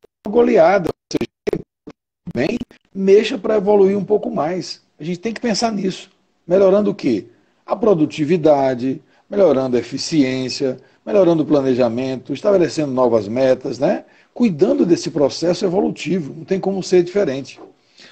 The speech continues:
Com relação à escola, eu tenho, eu desenvolvi na pandemia agora alguns cursos online, que há muito tempo minha filha falava comigo, "Pai, vamos fazer", e eu resistindo e tal, até que tive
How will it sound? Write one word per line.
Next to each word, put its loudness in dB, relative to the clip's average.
Com -2
relação 2
à -2
escola, 2
eu 6
tenho, 4
eu 4
desenvolvi 2
na 2
pandemia -2
agora 2
alguns 0
cursos -2
online, 0
que -8
há 0
muito -6
tempo -4
minha 0
filha 0
falava 2
comigo, -4
"Pai, 2
vamos -4
fazer", 2
e -2
eu 6
resistindo -4
e -2
tal, 2
até -2
que -8
tive -4